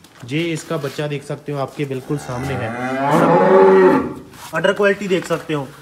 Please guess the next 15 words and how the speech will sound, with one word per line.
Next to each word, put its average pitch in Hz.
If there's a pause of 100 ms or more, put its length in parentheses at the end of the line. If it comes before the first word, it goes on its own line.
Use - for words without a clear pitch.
(240)
अडर 170
quality 196
को 196
देखकर 175
खुद 175
estimate 175
लगा 160
सकते 160
हो 165
कि 170
गाय 160
चालीस 156
लीटर 151
दूध 147
करेगी 151